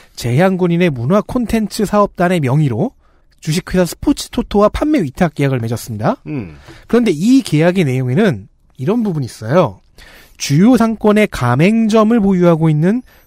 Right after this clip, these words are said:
Speaker 1: 국내 대표 가맹 본사와 계약을 맺고.
Speaker 2: 자.
Speaker 1: 계약의 당사자는 가맹 본사입니다.
Speaker 2: 음.
Speaker 1: 가맹점을 갖고 있는. 즉, 이 문구는 자격을 규정하고 있죠.
Speaker 2: 그렇죠.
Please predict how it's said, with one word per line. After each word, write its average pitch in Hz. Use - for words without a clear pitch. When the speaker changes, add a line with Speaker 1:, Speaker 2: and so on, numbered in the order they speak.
Speaker 1:
국내 165
대표 165
가맹 156
본사와 151
계약을 127
맺고. 107
Speaker 2:
자. 78
Speaker 1:
계약의 233
당사자는 226
가맹 131
본사입니다. 135
Speaker 2:
음. 139
Speaker 1:
가맹점을 202
갖고 147
있는. 107
즉, 117
이 180
문구는 269
자격을 208
규정하고 147
있죠. 143
Speaker 2:
그렇죠. 190